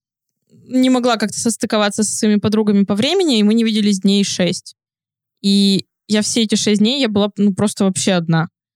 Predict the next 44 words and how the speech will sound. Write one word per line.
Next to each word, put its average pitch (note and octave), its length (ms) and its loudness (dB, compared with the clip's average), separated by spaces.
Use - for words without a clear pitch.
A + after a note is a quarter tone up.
Я G#3+ 80 -2
как-то A3 220 -2
даже A3+ 260 2
ни A3+ 80 4
с - 80 -6
кем A3+ 200 0
особо A3+ 280 0
не G#3+ 80 4
разговаривала, G#3 580 0
ну, G#3+ 80 2
только, G#3 300 -2
может, F#3+ 200 0
по F#3+ 100 -6
работе, F#3+ 380 -2
на F3 80 2
работе, E3+ 480 -4
всё. F3+ 300 -2
И F#3+ 80 0
это F#3+ 140 -2
было A3 200 2
очень G#3+ 160 -2
странно, B3+ 280 0
когда A3 180 0
я G#3 40 2
возвращалась G#3 440 2
домой G3+ 480 0
и F#2+ 240 -4
думала G3 320 2
о F#3 60 0
том, G#3 160 0
что F#3 380 -2
уже G#3+ 200 2
неделю G#3+ 540 2
я G#3+ 180 2
вот F#3+ 180 -2
просто A3+ 340 -2
сама G#3+ 280 0
с G#3 60 -4
собой G#3+ 320 0
настолько G#3+ 680 0
в F#3 100 -10
каком-то G#3 360 0
этом G3 380 2
закрытом G#3+ 540 0